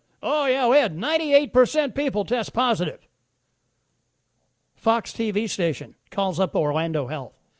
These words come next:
"You had ninety-eight percent positive tests in the last three days?" What?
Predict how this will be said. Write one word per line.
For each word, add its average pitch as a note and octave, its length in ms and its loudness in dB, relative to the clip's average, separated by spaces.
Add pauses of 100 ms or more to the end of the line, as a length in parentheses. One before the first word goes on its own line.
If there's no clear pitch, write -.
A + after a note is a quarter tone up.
(320)
"You C#4 120 -2
had G3+ 200 -2
ninety-eight C4+ 720 0
percent A#3+ 480 0
positive G#3+ 500 -2
tests C#4 540 -6 (1120)
in D#3+ 60 -6
the E3+ 40 -2
last B3 280 -2
three C4 220 -2
days?" C#4+ 320 -2 (1600)
What? F3+ 360 -10